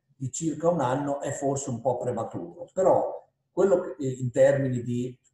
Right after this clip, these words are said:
eh, dimostrazione di effetti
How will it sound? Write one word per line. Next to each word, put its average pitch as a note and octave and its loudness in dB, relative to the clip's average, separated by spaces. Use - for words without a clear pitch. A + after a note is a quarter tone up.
eh, A#2 -6
dimostrazione C#3 -2
di A#2+ -2
effetti A#2+ -4